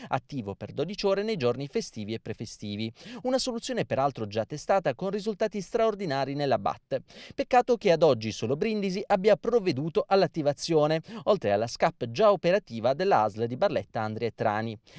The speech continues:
La asl di Bari ha già individuato i medici tra i pediatri di libera scelta per portare avanti il servizio e ha di recente fissato come data il primo dicembre. L'impressione però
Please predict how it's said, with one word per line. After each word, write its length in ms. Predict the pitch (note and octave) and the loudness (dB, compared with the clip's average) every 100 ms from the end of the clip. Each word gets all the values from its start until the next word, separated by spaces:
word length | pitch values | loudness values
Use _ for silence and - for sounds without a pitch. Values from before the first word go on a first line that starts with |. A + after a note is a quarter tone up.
| A3+ | -10
La 180 | G3+ B3+ | 2 6
asl 260 | A#3+ G3 D#3 | 6 4 0
di 100 | E3 | 4
Bari 340 | G#3+ G#3 G#3 - | 8 8 6 2
ha 120 | G#3+ | 2
già 140 | F#3 | 4
individuato 640 | A#3+ A3 F#3 D#3 F3+ F#3 E3 | 2 2 -4 4 6 6 4
i 60 | |
medici 440 | D#3+ E3 D#3 - D#3+ | 0 0 -2 -4 -2
tra 140 | F3 | 2
i 80 | E3+ | 2
pediatri 400 | D3+ E3 E3+ D3+ | 2 2 2 0
di 140 | C#3+ | -4
libera 260 | C#3+ C3+ D3+ | 0 0 0
scelta 420 | - G#3 F#3+ F#3+ | 2 0 2 2
per 180 | - G#3+ | 0 0
portare 400 | C#3+ - D3+ C3+ | -2 2 4 4
avanti 280 | C3+ C#3+ D3+ | 2 0 -4
il 80 | |
servizio 600 | B2+ D#3+ E3 F#3+ - G3 E3 - | -2 -2 0 -4 0 0 0 0
e 80 | G#3+ | 4
ha 80 | A3+ | 4
di 160 | F#3+ | 4
recente 500 | A#3 G#3+ A3+ C3 G2+ | 0 2 2 0 -4
fissato 500 | G#2 G#2+ - E3 C3+ | -10 -10 0 2 2
come 200 | G#2+ D3+ | -4 -2
data 260 | F#3+ F3 F3+ | 4 4 4
il 120 | F#3 | -2
primo 280 | - D3+ D#3+ | -2 -4 -2
dicembre. 640 | D#3 - G2+ G#2+ A2 B2 A#2+ - G#3 | -4 -4 -4 -2 -2 -2 -2 -16 -6
L'impressione 800 | A#3 C4 - - - E3 A2 - | -2 -2 -2 -4 -2 0 0 -2
però 260 | - E3+ | 2 2